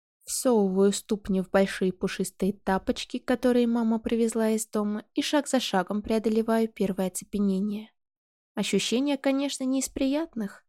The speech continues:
но я хотя бы могу самостоятельно передвигаться,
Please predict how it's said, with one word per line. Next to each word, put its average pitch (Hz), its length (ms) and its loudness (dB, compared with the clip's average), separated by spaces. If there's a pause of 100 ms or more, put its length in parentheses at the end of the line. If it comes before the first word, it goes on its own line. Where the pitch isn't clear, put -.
(300)
но 240 80 -2
я 214 180 6
хотя 202 280 4
бы 202 100 0
могу 220 260 2
самостоятельно 233 800 0
передвигаться, 226 880 -2